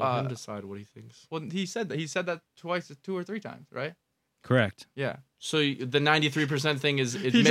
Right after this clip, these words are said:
Speaker 2: just wants
Speaker 1: it
Speaker 2: to stoke the
Speaker 1: uninteresting.
Speaker 2: fire. You're like, "Come on,
Speaker 1: Yeah,
Speaker 2: no, no,
Speaker 1: well, 'cause
Speaker 2: someone's"
Speaker 1: I, I thought he thought, "No way." Like,
Speaker 2: Well, I mean,
Speaker 1: 'cause
Speaker 2: I'm
Speaker 1: to me
Speaker 2: okay
Speaker 1: that,
Speaker 2: with
Speaker 3: No,
Speaker 1: that, that
Speaker 3: look.
Speaker 2: I'm curious
Speaker 1: percentage
Speaker 2: if he
Speaker 1: difference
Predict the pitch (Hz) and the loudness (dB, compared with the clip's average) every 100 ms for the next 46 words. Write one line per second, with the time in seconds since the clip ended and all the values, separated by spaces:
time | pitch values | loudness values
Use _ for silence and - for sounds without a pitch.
0 | - - - - 202 151 143 143 156 180 | 8 8 6 6 4 6 6 6 6 8
1 | 175 202 208 214 196 - 214 202 208 311 | 8 8 6 6 6 4 4 6 10 10
2 | 285 220 208 240 233 214 208 220 185 226 | 10 10 10 8 8 8 8 8 6 6
3 | 233 190 160 190 - 170 156 143 156 151 | 6 4 4 0 2 2 4 2 4 6
4 | 139 107 110 123 135 - - 220 - 226 | 6 2 0 -2 -2 -10 0 2 4 4
5 | 233 233 302 208 - 165 196 135 - - | 6 6 6 6 8 10 8 8 2 2
6 | 139 160 131 165 151 139 202 196 180 | 6 8 8 8 6 6 4 2 2